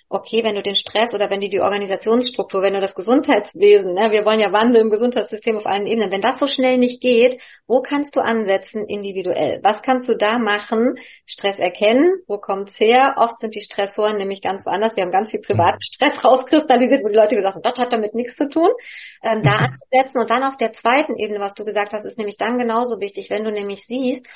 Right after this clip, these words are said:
Speaker 1: und das kristallisiert sich gerade aus, dass die Tests ähnlich ausfallen im Gesundheitssystem.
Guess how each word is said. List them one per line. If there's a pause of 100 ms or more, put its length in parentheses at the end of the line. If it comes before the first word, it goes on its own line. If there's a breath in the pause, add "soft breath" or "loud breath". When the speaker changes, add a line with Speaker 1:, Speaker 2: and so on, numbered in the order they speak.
(140 loud breath)
Speaker 1:
und
das
kristallisiert
sich
gerade
aus,
dass
die
Tests
ähnlich
ausfallen
im
Gesundheitssystem.